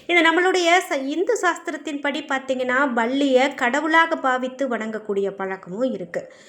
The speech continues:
நம்ம வீட்ல குறிப்பிட்ட சில நாட்கள்ல பல்லிகள் இப்படி சத்தம் எழுப்பும்போது, அஹ், நாம என்ன செய்தா நம்மளுடைய வீட்ல உடனே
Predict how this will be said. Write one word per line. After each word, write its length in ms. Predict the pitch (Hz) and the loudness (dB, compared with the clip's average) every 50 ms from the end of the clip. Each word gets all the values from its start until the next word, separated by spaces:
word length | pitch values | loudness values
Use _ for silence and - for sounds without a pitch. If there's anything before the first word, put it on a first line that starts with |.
| - - - | -20 -8 0
நம்ம 260 | - 370 370 370 370 | 2 4 6 6 6
வீட்ல 280 | 349 392 453 440 392 392 | 4 4 2 4 4 2
குறிப்பிட்ட 520 | 403 - 370 370 392 392 392 392 392 359 | 2 0 2 2 2 2 2 0 0 0
சில 220 | 349 - 330 311 302 | -2 -2 -2 0 2
நாட்கள்ல 580 | 285 285 285 285 285 - 302 277 269 277 277 | 4 4 4 2 0 -4 -4 -2 0 -2 0
பல்லிகள் 420 | 269 262 240 254 277 294 285 269 269 | 0 -2 0 0 0 2 2 2 2
இப்படி 280 | 269 254 - 240 240 | 2 2 2 0 0
சத்தம் 360 | 233 233 233 214 - - 277 277 | 0 0 -2 -4 -2 0 0 2
எழுப்பும்போது, 880 | 254 226 220 233 233 - 247 233 208 208 208 202 202 220 233 294 403 - - - - - - - | 2 2 2 0 0 0 -2 -2 -2 -2 -2 0 2 4 4 4 4 2 -6 -12 -16 -16 -8 0
அஹ், 220 | 247 254 247 240 | 2 2 4 4
நாம 540 | 240 240 240 247 277 302 302 311 294 311 339 | 2 2 4 4 4 4 4 4 4 4 2
என்ன 420 | 311 247 262 254 294 349 427 453 | 2 6 6 6 8 6 4 4
செய்தா 500 | 403 - 320 262 269 247 247 247 277 311 | 2 4 4 4 4 4 4 4 4 4
நம்மளுடைய 560 | 311 285 247 233 240 247 247 240 226 240 233 | 2 0 -2 -2 -2 0 0 0 0 0 -2
வீட்ல 400 | 226 240 277 269 262 262 262 269 | -2 -2 -6 -6 -4 0 0 0
உடனே 460 | 262 240 240 233 294 285 302 330 392 | 2 0 2 2 2 2 2 0 -2